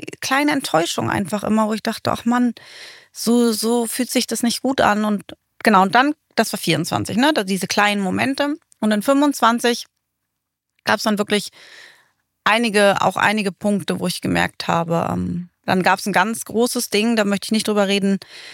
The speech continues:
ne, das war auch kurz vor deiner Tour, da hatte ich dich um was gebeten, was mir wirklich am Herzen lag, wirklich am Herzen und unfassbar wichtig für mich und das konntest du in der Zeit nicht, das wolltest du nicht und das, da war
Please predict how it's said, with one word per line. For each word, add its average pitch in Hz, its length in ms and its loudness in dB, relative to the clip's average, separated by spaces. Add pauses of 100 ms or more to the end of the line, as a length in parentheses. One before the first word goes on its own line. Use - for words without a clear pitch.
(300)
ne, 226 160 4
das 277 160 -4
war - 120 4
auch 220 160 4
kurz - 220 0
vor 214 140 2
deiner 208 240 4
Tour, 226 240 0
da 202 100 2
hatte - 120 -4
ich - 60 -10
dich 208 160 -2
um 196 60 2
was 190 160 0
gebeten, 202 360 0
was 190 120 -4
mir 208 160 0 (100)
wirklich 220 340 2
am 208 100 0
Herzen 214 520 0
lag, 202 280 0 (600)
wirklich 196 320 0
am 196 100 0
Herzen 214 360 0
und 190 80 -4 (1000)
unfassbar 247 680 2
wichtig 214 340 -2
für 202 100 -2
mich 220 340 2
und 196 260 0 (400)
das - 160 -2
konntest 269 400 2
du 262 60 2
in 254 60 6
der 247 140 4
Zeit - 220 2
nicht, 226 240 -2
das 202 160 -4
wolltest 233 340 4
du 208 60 -2
nicht 214 340 -2
und 196 180 -2
das, - 280 -4 (360)
da 190 160 2
war 185 260 2